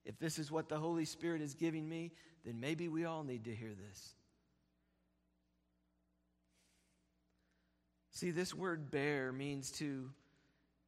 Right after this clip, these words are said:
carry along the weak, like a mother or father would carry along a child who is ill and taking care of them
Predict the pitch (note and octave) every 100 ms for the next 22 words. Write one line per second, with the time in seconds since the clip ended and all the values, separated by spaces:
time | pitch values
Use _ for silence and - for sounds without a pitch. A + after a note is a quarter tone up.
0 | _ _ _ _ _ _ _ _ _ _
1 | - D#3 D#3 D#3 C3 B2+ C3+ C3 B2 A2+
2 | A#2 A#2 B2+ B2 - - - _ _ _
3 | _ _ - C3+ C#3 C3 B2+ C#3+ C#3+ C#3+
4 | B2+ A#2 - C3 B2+ A#2+ A2+ A2+ - C3+
5 | C3 B2 - B2 A#2+ B2 A#2 A2 G#2+ -
6 | _ _ _ _ _ _ _ _ _ -
7 | B2 - C#3 C3+ B2 A2+ B2 A#2 A2 C3+
8 | B2 A2+ A#2 - _ _ _ _ _ _
9 | _ _ - A2+ C#3+ C3 C3+ A#2 - C#3+
10 | B2+ A#2 A#2+ A2+ A2